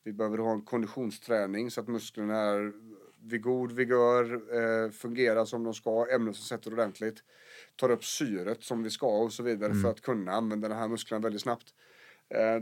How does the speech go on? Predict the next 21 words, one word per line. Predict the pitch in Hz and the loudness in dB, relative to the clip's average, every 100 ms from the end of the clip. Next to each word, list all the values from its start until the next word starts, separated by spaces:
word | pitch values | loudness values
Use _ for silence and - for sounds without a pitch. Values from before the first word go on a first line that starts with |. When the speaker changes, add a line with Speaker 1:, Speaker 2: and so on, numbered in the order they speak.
| 113 | -2
Speaker 1:
det | 131 131 | -6 2
kräver | 143 131 139 | 6 6 6
också | 131 - | 0 0
att | 123 117 | 0 0
den | - 127 | -4 -2
här | 123 113 | 2 2
stressen | 107 - 123 - - 131 | 0 -4 -6 -4 -2 -2
som | 143 139 | -2 -2
finns | 135 101 | -2 -2
i | 113 | -6
den | 110 | -6
här | 104 | -4
typen | 120 104 - 101 | -4 -6 -6 -10
av | 107 | -6
yrken | 107 101 - 104 95 92 - _ _ | -6 -6 -6 -8 -8 -12 -20 _ _
behöver | 123 107 110 110 101 | -10 -4 -2 -2 -2
vi | 113 | -4
också | 120 - 123 | -4 -6 -4
kunna | 131 120 117 | -2 2 2
administrera | 107 113 101 120 101 95 | 2 -4 -4 -2 0 0
genom | 101 90 90 90 | -2 -4 -8 -12